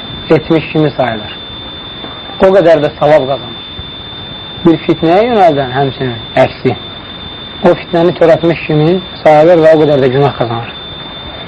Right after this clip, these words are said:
Bir nəfər Peyğəmbər sallallahu əleyhi və səlləmin yanına gəlir, deyir ki, "Mənim miniyim, ya at olur, ya dəvə olur, yorulub,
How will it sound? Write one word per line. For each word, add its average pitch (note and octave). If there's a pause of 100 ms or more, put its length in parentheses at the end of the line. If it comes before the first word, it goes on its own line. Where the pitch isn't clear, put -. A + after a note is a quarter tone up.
(580)
Bir F3
nəfər F3
Peyğəmbər D#3+
sallallahu D#3+
əleyhi -
və F3
səlləmin D#3+
yanına D3+
gəlir, D3+ (1600)
deyir E3
ki, F3
"Mənim E3 (1120)
miniyim, D3+ (460)
ya - (100)
at F3
olur, C#3
ya C#3+ (460)
dəvə D3
olur, C#3+ (420)
yorulub, D3+